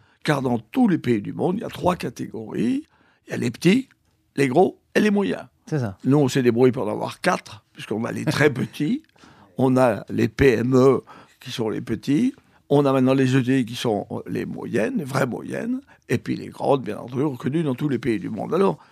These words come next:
Speaker 1: il y a peut-être une deuxième raison plus philosophique et plus profonde, et peut-être sociologique, qui est la suivante.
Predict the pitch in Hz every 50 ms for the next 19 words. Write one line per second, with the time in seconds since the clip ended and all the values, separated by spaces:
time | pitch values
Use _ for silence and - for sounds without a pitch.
0 | _ _ _ _ _ _ - 160 147 170 170 - - 196 180 - 180 156 143 139
1 | 131 151 160 156 131 139 135 120 123 117 127 123 120 127 139 139 127 120 - -
2 | 127 117 - - 131 127 123 113 120 123 120 117 - 143 131 117 - 123 117 117
3 | 104 - - - 127 113 - - 143 135 127 110 104 82 - - 123 113 - -
4 | - 151 120 - - 135 120 110 113 113 113 123 117 151 175 170 170 _ - 185
5 | 202 196 180 139 - - 123 127 127 123 123 117 110 117 - - -